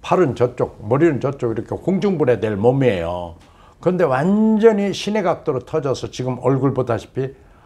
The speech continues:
얼굴에 파편 하나도 안 들어가고, 그때 머리에서만 스물네 개 파편을 꺼낼 정도로 어마무시한 파괴력을 가진 수리탄인데 이렇게 멀쩡히 살아있잖아요. 의식기니까 뭐 아무 데도 다친 것 같지 않은 상태가 돼버린 거예요.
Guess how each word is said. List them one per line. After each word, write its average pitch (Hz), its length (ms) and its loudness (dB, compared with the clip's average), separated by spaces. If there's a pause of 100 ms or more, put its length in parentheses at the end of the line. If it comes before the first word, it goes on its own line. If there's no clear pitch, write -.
(200)
얼굴에 127 400 4
파편 135 340 -2
하나도 147 400 -2
안 101 140 0
들어가고, 101 760 0 (440)
그때 165 340 4
머리에서만 127 680 4
스물네 135 520 0
개 - 160 4
파편을 - 440 -4
꺼낼 160 300 -2
정도로 113 640 -2 (600)
어마무시한 135 840 4
파괴력을 139 540 2
가진 104 280 -6
수리탄인데 107 1000 -2 (420)
이렇게 120 260 -2
멀쩡히 101 840 2 (520)
살아있잖아요. 110 720 -2
의식기니까 156 640 2
뭐 120 260 -4
아무 135 560 2
데도 120 260 0
다친 123 460 -4
것 107 100 -4
같지 95 260 -4
않은 117 360 0
상태가 95 400 -4
돼버린 110 420 0
거예요. 82 440 -4